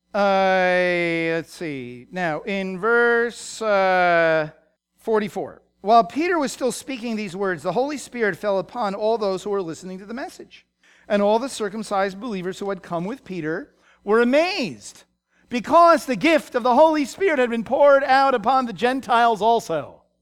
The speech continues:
See? Very important. They were amazed because, you see, the pouring out of the Spirit was the sign of the presence of this kingdom,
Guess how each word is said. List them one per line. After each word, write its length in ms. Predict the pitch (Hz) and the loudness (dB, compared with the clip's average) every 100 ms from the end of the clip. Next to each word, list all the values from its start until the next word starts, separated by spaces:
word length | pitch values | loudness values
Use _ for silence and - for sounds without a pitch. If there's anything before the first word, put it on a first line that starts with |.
| _ | _
See? 380 | - 202 262 269 _ _ _ _ - _ - _ _ - | -6 -4 -4 -8 _ _ _ _ -20 _ -20 _ _ -2
Very 320 | 190 220 214 | 2 4 4
important. 640 | 190 165 185 151 104 - _ _ _ _ _ | 2 0 -2 -2 -8 -20 _ _ _ _ _
They 100 | 202 | 4
were 160 | 233 277 | 8 8
amazed 680 | 277 339 370 285 165 - | 6 4 4 2 0 -6
because, 300 | 214 262 226 | -4 -2 -2
you 60 | 220 | -4
see, 400 | - 302 277 - _ - | -4 -4 -4 -8 _ -4
the 120 | 220 | -4
pouring 480 | - 294 330 359 302 | 2 6 6 4 4
out 180 | 311 | 4
of 60 | 294 | 4
the 100 | 269 | 0
Spirit 420 | - - 359 294 | -4 -4 0 0
was 160 | 247 196 | 0 -4
the 100 | 226 | -8
sign 680 | - - 294 320 254 208 | -10 -2 2 4 4 2
of 100 | 214 | -2
the 80 | 190 | -4
presence 600 | - 277 311 196 202 180 | -6 2 2 2 -8 -10
of 100 | 214 | -12
this 140 | 214 - | -12 -12
kingdom, 500 | 294 339 254 123 | -8 -6 -6 -8